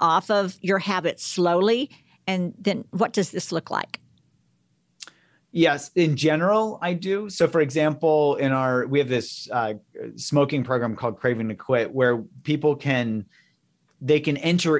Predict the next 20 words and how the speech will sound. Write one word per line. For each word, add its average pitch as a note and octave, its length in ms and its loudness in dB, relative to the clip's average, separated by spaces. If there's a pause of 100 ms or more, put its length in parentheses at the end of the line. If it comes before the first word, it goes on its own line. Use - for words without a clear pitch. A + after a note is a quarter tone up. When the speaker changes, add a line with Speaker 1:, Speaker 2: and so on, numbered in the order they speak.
Speaker 2:
in D3+ 380 2
their C#3 140 4
quit D3 280 -2
date, F#3+ 420 -2 (180)
and C#3+ 200 2
then D3+ 320 0
it'll D3 180 4
automatically D3+ 640 0
calculate C#3 720 0
based C#3 220 2
on C3 100 -2
how B2+ 100 -2
many B2+ 160 -2
cigarettes A#2+ 400 -2
they're A#2+ 100 -6
smoking A2 400 -8
today. C#3 440 -6 (400)
It'll D#3+ 180 4
help E3+ 260 -2
them C#3+ 280 0